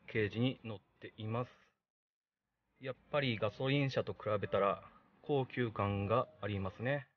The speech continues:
タコメーターのとこもハイブリッド仕様になってます。まあ、ステアリングもブラウンを基調とした本革製ですかね、のステアリングになっ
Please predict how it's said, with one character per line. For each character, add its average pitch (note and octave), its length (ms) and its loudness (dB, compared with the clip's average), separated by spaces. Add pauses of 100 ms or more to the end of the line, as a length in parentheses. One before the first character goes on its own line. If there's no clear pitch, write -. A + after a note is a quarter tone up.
(1080)
タ B2 80 -4
コ B2+ 120 -2
メ D3 200 4
ー C3 40 0
タ A#2 120 4
ー G#2 100 6
の F#2+ 120 0
と G2+ 100 -10
こ - 80 -12
も F#2+ 180 -6 (320)
ハ - 220 -8
イ A#2 60 -2
ブ A2+ 100 -6
リ A2 80 -4
ッ - 100 -18
ド G#2 80 -8
仕 A#2+ 140 -6
様 G2+ 160 -2
に F#2+ 80 -4
な F2+ 80 -4
っ F2+ 40 -8
て - 220 -18
ま G#2 200 -8
す。 - 40 -18 (1500)
ま C3 120 -6
あ、 A2+ 40 -8
ス - 120 -16
テ D3+ 100 6
ア C#3 80 8
リ C3+ 100 4
ン C3+ 60 4
グ B2+ 80 2
も B2+ 240 6 (560)
ブ A#2+ 80 -6
ラ B2+ 160 8
ウ A#2+ 40 6
ン A2 100 0
を F#2 40 -6
基 - 120 -16
調 G#2 220 -8
と G#2 120 -8
し - 100 -16
た G2+ 200 -2 (1000)
本 D3+ 240 -2
革 C#3+ 200 2
製 D3 180 2
で C#3 100 -2
す - 60 -20
か G2 160 -4
ね、 G2+ 200 -2 (400)
の D3 200 -6
ス - 80 -18
テ A2 160 0
ア G2+ 60 2
リ G2+ 120 -4
ン G2 80 -6
グ G2 60 -6
に A2+ 120 0
な G#2+ 140 -4
っ - 20 -10